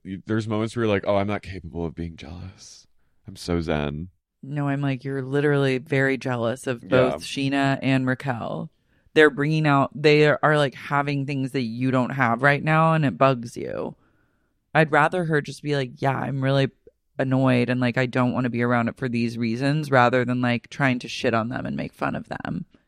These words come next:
Speaker 1: Schwartz flirts unsuccessfully with a woman who's, like, truly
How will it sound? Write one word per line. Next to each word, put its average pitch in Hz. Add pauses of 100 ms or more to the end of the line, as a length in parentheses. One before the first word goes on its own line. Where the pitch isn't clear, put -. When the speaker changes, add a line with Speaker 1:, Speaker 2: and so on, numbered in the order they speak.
(140)
Speaker 1:
Schwartz 107
flirts 92
unsuccessfully 87
with 85
a 80 (840)
woman 82
who's, 87
like, 78 (500)
truly 85